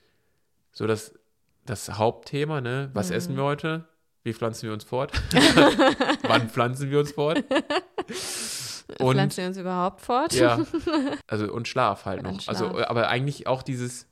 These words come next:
Speaker 1: Leben, ne?
Speaker 2: Leben,
Speaker 1: Das ist,
Speaker 2: ja.
Speaker 1: und,
Speaker 2: Überleben.
Speaker 1: und die Art, wie wir uns unser Essen besorgen, hat sich ja nur verändert.
Speaker 2: Ja.
Speaker 1: Also wir müssen ja gar nicht mehr diesen zeitlichen Aufwand betreiben. Wir müssen nicht irgendwelche Werkzeuge erstellen oder wir müssen nicht irgendwelche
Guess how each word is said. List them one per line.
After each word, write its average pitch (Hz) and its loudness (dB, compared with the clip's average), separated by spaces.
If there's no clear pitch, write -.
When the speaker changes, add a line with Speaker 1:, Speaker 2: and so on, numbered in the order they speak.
Speaker 1:
Leben, 117 -2
ne? 113 -4
Speaker 2:
Leben, 208 0
Speaker 1:
Das 196 -6
ist, - -14
Speaker 2:
ja. 196 -6
Speaker 1:
und, 113 -4
Speaker 2:
Überleben. 185 -2
Speaker 1:
und 113 -2
die 110 -4
Art, 127 0
wie 107 -6
wir 104 2
uns 104 -8
unser 101 -6
Essen 95 -6
besorgen, 101 -4
hat 123 -10
sich - -14
ja 98 -8
nur 101 -8
verändert. 95 -10
Speaker 2:
Ja. 214 0
Speaker 1:
Also 113 0
wir 113 2
müssen 117 -4
ja 110 0
gar 110 -2
nicht 117 -6
mehr 113 -2
diesen 110 -10
zeitlichen 110 -4
Aufwand 110 -4
betreiben. 98 -8
Wir 98 -8
müssen 104 -8
nicht 101 -10
irgendwelche 104 -4
Werkzeuge 110 -2
erstellen 113 -2
oder 92 -6
wir 95 -6
müssen 101 -8
nicht 101 -6
irgendwelche 101 -8